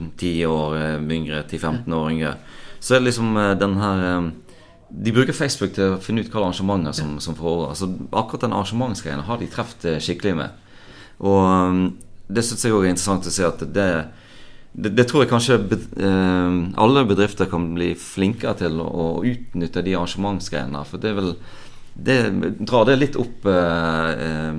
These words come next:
Speaker 1: på en måte, eh, eh, den her, eh, oppmerksomheten som vi får på Facebook generelt sett.
Speaker 2: Ja, ja, ja, vi, eh, nei, altså den populære arrangementer sprer seg veldig bra på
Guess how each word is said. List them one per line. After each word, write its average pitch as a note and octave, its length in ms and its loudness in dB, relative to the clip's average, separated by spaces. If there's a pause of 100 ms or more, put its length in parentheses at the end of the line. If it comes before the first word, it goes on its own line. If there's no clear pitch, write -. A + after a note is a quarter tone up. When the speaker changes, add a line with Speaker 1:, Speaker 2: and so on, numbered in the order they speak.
(140)
Speaker 1:
på - 40 -10
en F2 120 -4
måte, D#2+ 720 -2 (260)
eh, D#2 60 -8
eh, D2+ 200 -6
den D#2+ 200 -4
her, E2+ 200 -4
eh, D2+ 240 -6 (300)
oppmerksomheten F#2 640 0
som E2+ 160 -4
vi - 60 -10
får G2 180 -4
på D#2 240 -4
Facebook E2 400 -4
generelt E2+ 360 -6
sett. - 280 -6 (200)
Speaker 2:
Ja, D#3+ 80 -10 (140)
ja, D3 80 -8 (260)
ja, C#3+ 100 -6
vi, C#3+ 320 -6
eh, - 80 -8 (340)
nei, D#3 240 4
altså D3+ 220 2
den D#3 300 0 (1000)
populære D3 600 -2
arrangementer C3 640 -2
sprer A2+ 280 -2
seg A2+ 120 -4
veldig F#2 220 -2
bra F#2+ 140 0
på F#2 440 -6